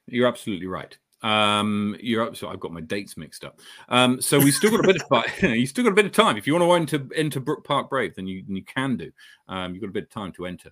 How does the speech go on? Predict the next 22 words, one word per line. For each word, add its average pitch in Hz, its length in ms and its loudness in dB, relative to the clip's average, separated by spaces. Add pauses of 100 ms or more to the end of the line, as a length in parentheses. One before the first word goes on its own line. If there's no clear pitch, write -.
(140)
um, 85 460 -12
before 85 320 -8
it's - 240 -16
on 95 100 -12
the 90 80 -10
sixteenth - 440 -10
of 120 60 -4
April. 120 300 -2 (220)
Then 147 160 0
Topol 175 360 4
the 147 60 4
weekend 139 360 2
after 127 260 0
that, 123 220 0
and 120 80 0
Montana 117 420 0
Flat - 400 -6
if 104 140 -16
you're 95 100 -8
down 101 240 -4
in 95 160 -6
Riversdale, 113 680 0